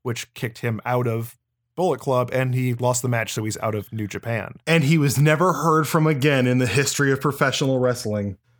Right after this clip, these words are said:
Speaker 1: No, he was just supposed to leave town, and I mean, he did leave town until the Beast from the East pay-per-view. <laughs>
Speaker 2: Yeah, he left town and came to, uh, Florida, and that's where he started with W W E as Finn Balor.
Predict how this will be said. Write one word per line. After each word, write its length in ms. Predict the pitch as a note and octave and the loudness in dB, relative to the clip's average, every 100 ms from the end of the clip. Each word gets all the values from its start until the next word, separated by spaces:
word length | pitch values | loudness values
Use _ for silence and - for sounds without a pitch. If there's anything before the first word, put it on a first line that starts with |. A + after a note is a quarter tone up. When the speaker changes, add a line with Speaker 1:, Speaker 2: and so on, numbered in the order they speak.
| _ _ - | _ _ 0
Speaker 1:
No, 240 | B3+ G3+ | 2 4
he 120 | G3+ | 2
was 100 | B3 | 2
just 100 | D4 | 0
supposed 160 | E4+ D4+ | -2 0
to 80 | G3 | 0
leave 380 | D#3+ E3+ D#3 | 0 0 -2
town, 280 | A#2+ F3+ C#3 | 0 2 2
and 120 | B2 D3 | 2 2
I 80 | |
mean, 220 | D3 D3+ D3 | 2 2 2
he 120 | D3+ | 0
did 400 | B2 D#3 D3 A#2+ _ - | 2 0 0 -4 _ -6
leave 300 | B2 C#3+ B2+ | -2 0 -2
town 280 | - D3 C3+ | 0 0 0
until 220 | A#2+ C#3 | 0 0
the 100 | B2+ | 0
Beast 320 | A#2+ C3 B2 | -2 -2 -4
from 240 | - C#3+ C3+ | -4 -2 -2
the 120 | B2 B2 | -4 -2
East 220 | D3+ - | -2 -2
pay-per-view. 580 | B2+ A2 A#2+ G#2 A#2+ C#3 - | -4 -2 -2 -4 -4 -4 0
<laughs> 60 | |
Speaker 2:
Yeah, 280 | D#3 E3+ D3 | 2 4 4
he 140 | C#3+ | 2
left 260 | C3+ C#3+ C#3 | 2 0 0
town 300 | D3+ C#3+ C#3 | 0 2 2
and 240 | C3+ B2+ A#2+ | 2 0 0
came 320 | C3+ B2+ B2+ | 0 0 -2
to, 380 | - C3+ B2 A#2+ | -4 -2 0 -2
uh, 140 | A#2 | -2
Florida, 640 | A2+ D3 D3 A2+ G#2+ G#2+ - _ _ _ - | -4 -2 0 0 0 -2 -6 _ _ _ -4
and 180 | B2 | -2
that's 180 | A#2+ A#2 | 0 -2
where 80 | B2 | -4
he 60 | A#2+ | -2
started 260 | - A#2+ | -2 -2
with 120 | A#2 | -2
W 180 | A2+ A2 | -4 -2
W 280 | A2 G#2+ A2+ | -2 -2 -4
E 40 | |
as 260 | G#2 A2+ A2+ | -4 -4 -6
Finn 200 | - B2 | -4 -2
Balor. 440 | C#3+ E3+ G#2+ E2+ | -2 -2 -4 -6